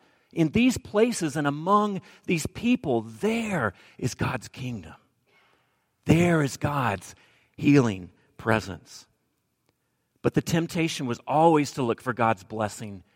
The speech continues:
where? In the powerful places. Think in the kingdom, in the kingship, in the shadow of a powerful king, David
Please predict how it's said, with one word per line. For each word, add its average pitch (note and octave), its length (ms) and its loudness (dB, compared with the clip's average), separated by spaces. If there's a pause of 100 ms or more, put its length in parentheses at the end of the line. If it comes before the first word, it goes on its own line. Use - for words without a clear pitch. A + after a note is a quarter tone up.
(280)
where? F2 460 -18 (880)
In G#2+ 180 -12
the G#2 40 -12
powerful A#2 600 -12
places. - 720 -20 (1080)
Think - 380 -4 (400)
in G#2+ 180 -8
the A2+ 80 -8
kingdom, C#3 580 -10 (440)
in B2 340 -4 (280)
the A#2 80 -8
kingship, D#3 840 -4
in A#2 320 -6 (600)
the - 80 -6
shadow C#3+ 580 0
of A2+ 80 0
a A2+ 60 -6
powerful C#3+ 600 -8
king, F#2+ 580 -14
David B2+ 480 -8